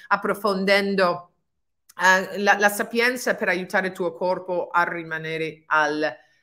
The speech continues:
eh, in auge, eh, ehm, rallentando questo orologio,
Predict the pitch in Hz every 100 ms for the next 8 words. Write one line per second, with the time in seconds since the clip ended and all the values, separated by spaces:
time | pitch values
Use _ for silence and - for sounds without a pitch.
0 | _ 165 156 190 196 185 180 160 143 -
1 | - 156 156 156 156 - 170 160 160 160
2 | 170 170 170 - 175 180 175 175 175 180
3 | - _ _ _ 156 _ _ _ 196 240
4 | 220 - 175 175 202 202 190 185 185 175
5 | 165